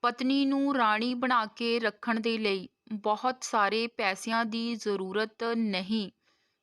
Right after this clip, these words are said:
ਥੋੜ੍ਹੀ ਜਿਹੀ ਕੇਅਰ ਦੀ ਜ਼ਰੂਰਤ ਹੁੰਦੀ ਹੈ। ਕਿਸੇ ਨੂੰ ਕਮਜ਼ੋਰ ਨਹੀਂ ਸਮਝਣਾ,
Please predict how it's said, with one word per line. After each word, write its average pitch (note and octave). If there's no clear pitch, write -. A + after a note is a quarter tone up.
ਥੋੜ੍ਹੀ A3+
ਜਿਹੀ A#3+
ਕੇਅਰ G#3+
ਦੀ G#3
ਜ਼ਰੂਰਤ G#3+
ਹੁੰਦੀ G#3
ਹੈ। F#3
ਕਿਸੇ C#4+
ਨੂੰ D4
ਕਮਜ਼ੋਰ B3
ਨਹੀਂ A#3
ਸਮਝਣਾ, G#3